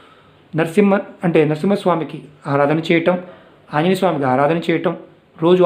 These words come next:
ఆవు నేతితో దీపం వెలిగించేయటం, ఇలాంటివన్నీ చెప్పుకున్నాం. ముందు ముందు కూడా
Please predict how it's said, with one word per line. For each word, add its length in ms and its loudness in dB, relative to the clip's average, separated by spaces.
ఆవు 160 2
నేతితో 220 -4
దీపం 220 -4
వెలిగించేయటం, 520 0
ఇలాంటివన్నీ 400 2
చెప్పుకున్నాం. 400 -2
ముందు 240 6
ముందు 160 2
కూడా 180 4